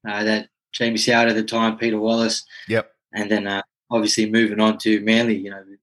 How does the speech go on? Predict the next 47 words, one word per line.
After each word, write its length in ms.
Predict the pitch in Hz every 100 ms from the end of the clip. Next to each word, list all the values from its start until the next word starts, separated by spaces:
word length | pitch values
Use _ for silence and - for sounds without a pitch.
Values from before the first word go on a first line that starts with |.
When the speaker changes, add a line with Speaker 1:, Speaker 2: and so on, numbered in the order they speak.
| -
Speaker 1:
with 140 | 107
Cherry 280 | - 107 107
Evans. 280 | 110 104 98
And, 140 | 98 - _ - _ _ -
um, 480 | 117 113 113 110 - _ -
every 200 | 160 165
place 240 | 160 156 135
I've 120 | 113
been 160 | 135
to 100 | 139
has 140 | 123 113
actually 260 | 123 123
left, 240 | 120 117 - _
you 100 | 117
know, 240 | 113 110 110
a 60 |
massive, 440 | 113 117 120 113 - _ 113
massive 300 | 117 117 113
mark 260 | 113 110
with 80 | 117
me. 200 | 120 135 - _ _ _ -
Um, 440 | 104 104 101 101 - _ _ _ _ _ _ _
just 300 | 143 139 -
sort 160 | 147 127
of 60 |
the 80 | 113
different 300 | 127 135 123
kind 120 | 127 117
of 80 |
people 320 | - 131 127 120
you 120 | 117
meet 160 | 120
along 180 | 117 113
the 80 | 107
way 220 | 110 110
too. 280 | 110 120 110 -
I 80 | 113
think 180 | 151
Speaker 2:
Yeah. 80 | 127
Speaker 1:
I 20 |
learnt 240 | 123 127 117
more 400 | 127 123 117 - _ _ _ _
about 300 | 113 117 117
life 260 | 123 123 123
outside 400 | 123 - 120 113
of 100 | -
footy, 360 | 123 113 107